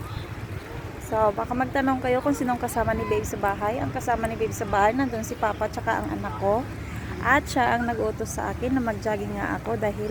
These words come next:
kailangan ko na. At dahil okay-okay na si Babe, so magja-jogging na ako everyday.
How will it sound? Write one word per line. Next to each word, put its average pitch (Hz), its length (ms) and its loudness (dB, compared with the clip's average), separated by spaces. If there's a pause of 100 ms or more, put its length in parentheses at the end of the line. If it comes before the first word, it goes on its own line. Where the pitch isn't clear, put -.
kailangan 190 560 -2
ko 214 80 0
na. 190 240 -2 (2750)
At 208 80 -6
dahil 294 320 8
okay-okay 277 400 0
na 254 80 2
si 262 160 -2
Babe, 226 320 0
so - 160 -4
magja-jogging 247 640 2
na 254 160 2
ako 233 240 0
everyday. 208 640 0